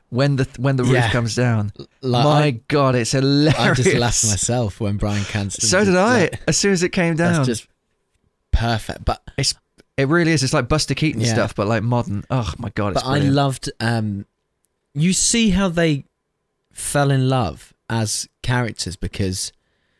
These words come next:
Speaker 2: they're both pretty much the same at this point. Wanda's lost everything and she has completely nothing, and Vision has nothing anyway. He's used to that.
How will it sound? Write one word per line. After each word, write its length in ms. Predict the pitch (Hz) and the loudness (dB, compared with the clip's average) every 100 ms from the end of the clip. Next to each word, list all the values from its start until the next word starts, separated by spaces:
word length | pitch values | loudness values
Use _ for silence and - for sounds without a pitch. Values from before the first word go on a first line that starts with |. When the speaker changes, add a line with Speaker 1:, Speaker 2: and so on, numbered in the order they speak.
| _ _ _ _ _ _ _ _ _ - | _ _ _ _ _ _ _ _ _ -4
Speaker 2:
they're 260 | 120 107 - | -2 -2 0
both 360 | 143 196 - | 2 2 0
pretty 220 | - 120 107 | -2 0 0
much 260 | 107 - | -2 -4
the 80 | - | -4
same 380 | - 143 165 117 | -2 0 0 0
at 80 | 90 | -2
this 180 | 87 - | -6 -4
point. 240 | 90 - | -4 -2
Wanda's 440 | 107 131 131 110 | 0 0 2 0
lost 420 | 104 107 110 - 120 | 0 0 0 0 -2
everything 680 | 110 110 95 - - 104 117 _ _ - | -4 -4 -8 -8 -8 -8 -8 _ _ -6
and 80 | 98 | -2
she 160 | 117 | 0
has 200 | 104 110 | 0 0
completely 380 | - 101 104 95 | -2 -4 -2 -2
nothing, 420 | 101 104 - 85 | -2 -4 -6 -8
and 160 | 90 101 | -4 -4
Vision 540 | 98 113 107 104 98 - | 0 0 0 -2 -4 -8
has 320 | - 117 104 | -8 -4 -2
nothing 360 | 117 98 - 107 | -2 -2 -4 -2
anyway. 340 | 107 92 73 | -2 -4 -6
He's 240 | 87 95 98 | -6 -4 -2
used 340 | 95 117 - | 0 0 -2
to 80 | - | -8
that. 260 | - 65 | -8 -10